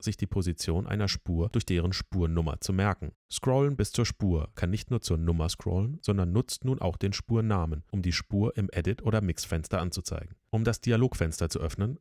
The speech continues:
drücke Command, Option und F auf dem Mac oder Control, Alt und F auf dem P C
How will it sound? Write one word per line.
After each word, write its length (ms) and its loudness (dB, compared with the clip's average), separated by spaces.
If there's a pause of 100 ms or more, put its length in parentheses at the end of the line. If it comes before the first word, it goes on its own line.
drücke 260 0
Command, 600 0
Option 400 -2
und 220 -4
F 280 -2
auf 160 -8
dem 160 0
Mac 300 -2
oder 180 2
Control, 540 -2
Alt 320 -4
und 260 -4
F 160 -4
auf 140 -12
dem 100 -2
P 140 2
C 300 -2